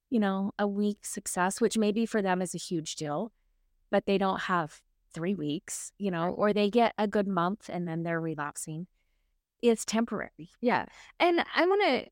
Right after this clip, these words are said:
Speaker 2: I also wanna be clear, like, some of the things that you and I talk about is, like, it's not about sobriety for us as
Speaker 1: Mm-hmm.
Speaker 2: therapists. Like, we want you to actually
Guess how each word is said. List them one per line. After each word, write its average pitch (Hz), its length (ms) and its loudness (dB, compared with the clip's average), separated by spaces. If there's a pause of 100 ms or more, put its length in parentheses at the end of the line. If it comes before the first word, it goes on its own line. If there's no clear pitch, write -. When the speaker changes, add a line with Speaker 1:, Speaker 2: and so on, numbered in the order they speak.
Speaker 2:
I 277 160 4
also 311 260 2
wanna 240 220 4
be 196 180 -2
clear, 202 300 0
like, 180 160 -2
some 208 160 -2
of 214 60 0
the 226 120 -2
things 185 340 -4
that - 200 -4
you 190 120 0
and 175 80 -4
I 170 120 -4
talk - 220 -6
about 165 180 -4
is, 160 120 -6
like, - 140 -6 (100)
it's 226 200 -2
not 220 160 2
about 226 200 -2
sobriety 151 500 -6
for - 240 -14
us - 280 -16
as 175 240 -2
Speaker 1:
Mm-hmm. 170 80 -2
Speaker 2:
therapists. 156 360 -4
Like, 160 160 -4 (320)
we 233 140 4
want 269 260 2
you 294 160 2
to 285 240 0
actually 175 440 -2